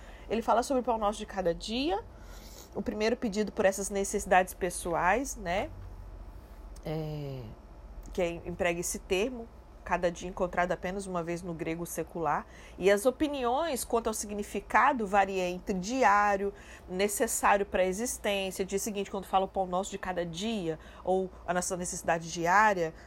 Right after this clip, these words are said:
ou aquilo que é necessário para a existência, né? Fala sobre o perdão, é, os pecados, eles são tidos como dívidas morais, né? Por isso que ele fala, perdoa as nossas dívidas. São dívidas morais e espirituais para com a justiça de Deus,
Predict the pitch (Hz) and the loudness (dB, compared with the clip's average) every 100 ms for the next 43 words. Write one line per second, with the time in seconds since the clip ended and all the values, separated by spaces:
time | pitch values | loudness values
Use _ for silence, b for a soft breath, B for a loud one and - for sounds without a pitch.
0 | B 185 202 196 190 190 - - - 247 | B 0 0 -2 0 -2 -2 -2 2 2
1 | 269 247 220 190 180 170 - 220 233 220 | 2 0 0 -2 -2 -8 -6 -6 -6 -6
2 | - 185 185 B B B B 180 202 285 | -4 -6 -6 B B B B 0 4 4
3 | 453 - - - - - - - - - | 2 -14 -20 -20 -20 -20 -20 -16 -10 4
4 | 214 202 208 190 180 185 202 208 240 302 | 6 6 2 0 0 -2 0 2 4 4
5 | 494 - - B B B B - 190 190 | 0 -12 -20 B B B B -2 2 4
6 | 185 175 - 196 - 226 - 247 240 254 | 4 2 0 -2 0 -2 4 6 8 6
7 | 185 165 - - - 190 196 185 - 208 | 2 -4 -6 -10 -4 -2 0 -2 0 0
8 | 208 - 247 233 - 247 240 208 262 269 | 0 -2 -2 -2 -2 -2 -2 -2 0 2
9 | 233 247 233 254 262 175 147 151 - - | 2 2 2 2 4 4 2 -2 -6 -6
10 | - - - - 185 196 - 226 - 214 | -10 -18 -20 -10 -4 -4 -2 -2 0 -2
11 | 214 208 208 202 214 214 214 220 220 190 | 4 2 2 0 2 2 0 -2 -4 -4
12 | 175 233 180 151 151 - B B - 254 | -4 -4 -4 -6 -8 -10 B B -2 0
13 | 240 262 240 220 226 233 240 220 247 294 | 2 -2 2 2 2 2 2 4 2 2
14 | 285 - - 269 277 294 226 240 - 240 | -4 -4 -4 -2 0 2 2 2 0 2
15 | 220 - 202 185 175 - 165 160 165 147 | 2 0 -6 -6 -8 -10 -10 -10 -10 -10
16 | 80 - | -12 -14